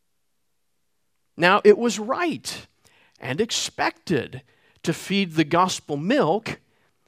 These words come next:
when they were babies. You know, the, the basic gospel truths that spiritual infants need to be assured of, the rudiments of the gospel, you're sinners in need of a Savior.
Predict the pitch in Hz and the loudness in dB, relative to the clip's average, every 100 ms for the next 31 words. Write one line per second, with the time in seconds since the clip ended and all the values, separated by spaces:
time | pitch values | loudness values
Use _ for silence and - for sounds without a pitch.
0 | _ _ 156 160 160 139 143 214 294 262 | _ _ -2 2 2 2 0 2 0 -2
1 | 117 110 147 - - _ _ _ _ _ | -8 -12 -12 -12 -16 _ _ _ _ _
2 | _ _ - 165 170 156 147 135 _ _ | _ _ -4 2 4 4 2 -2 _ _
3 | - 151 147 165 - 135 160 175 - 175 | -6 0 4 4 2 -2 -4 -4 -6 -6
4 | - 202 226 285 247 - - _ _ _ | 2 4 4 2 -2 -6 -10 _ _ _
5 | _ _ _ _ _ _ - 143 - - | _ _ _ _ _ _ -8 -6 -4 4
6 | 202 196 180 202 - 226 - 196 208 208 | 4 4 4 2 4 0 0 2 2 2
7 | 196 208 - - 226 240 214 220 285 294 | 2 4 4 2 6 8 8 6 4 0
8 | - - 165 143 160 226 247 254 247 240 | -10 0 0 2 4 6 6 4 2 -2
9 | 214 196 208 - - 254 277 - - - | 2 6 6 4 0 2 2 -4 -14 0
10 | 175 170 - 214 214 269 294 202 190 175 | 4 4 4 4 4 4 2 2 2 2
11 | 202 190 170 - 175 180 185 226 294 320 | 2 2 2 2 6 6 4 -2 -4 -6